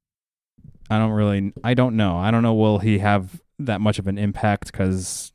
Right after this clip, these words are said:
Nick Chubb has such a good handle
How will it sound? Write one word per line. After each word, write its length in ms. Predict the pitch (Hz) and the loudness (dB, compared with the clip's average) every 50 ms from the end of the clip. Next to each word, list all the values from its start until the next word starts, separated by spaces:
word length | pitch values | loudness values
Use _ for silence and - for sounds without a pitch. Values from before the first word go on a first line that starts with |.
| _ | _
Nick 140 | - 135 135 - | 0 0 0 0
Chubb 320 | - - 131 120 110 101 | 0 0 2 2 2 0
has 640 | - 104 98 95 95 92 95 - - - - - - _ - | 0 0 0 2 0 0 -2 -4 -8 -10 -12 -16 -20 _ -16
such 600 | - - - - 123 117 - - - - - - - _ _ _ _ _ - | -14 -12 -2 0 0 0 0 -2 -8 -8 -10 -10 -14 _ _ _ _ _ -6
a 80 | 110 101 | -4 -2
good 240 | 92 104 107 104 - | 2 2 2 2 0
handle 560 | - 107 104 104 104 101 101 104 107 123 - | -2 -2 -2 0 0 0 0 0 -2 -4 -10